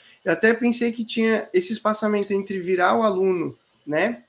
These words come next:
e, e ter comprado o teu livro e virado o teu aluno, tinha sido maior.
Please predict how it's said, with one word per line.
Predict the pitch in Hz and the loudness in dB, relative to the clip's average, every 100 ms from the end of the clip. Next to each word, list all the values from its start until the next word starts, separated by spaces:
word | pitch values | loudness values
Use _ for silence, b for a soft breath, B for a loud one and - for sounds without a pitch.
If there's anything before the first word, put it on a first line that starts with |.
| _ | _
e, | 190 185 190 190 185 | -10 -8 -6 -6 -6
e | - 160 | -6 -6
ter | - 180 | -2 -2
comprado | 196 196 202 | 0 0 0
o | 196 | 0
teu | 220 | 0
livro | 202 180 160 | 0 -2 -2
e | 160 170 | -4 -4
virado | 165 170 170 180 | -2 0 0 -2
o | |
teu | - 190 | -2 -2
aluno, | 170 202 233 240 B - | 0 2 0 -2 B -4
tinha | 214 | -2
sido | 214 226 214 | 0 -2 0
maior. | 214 226 226 226 | 2 2 0 -2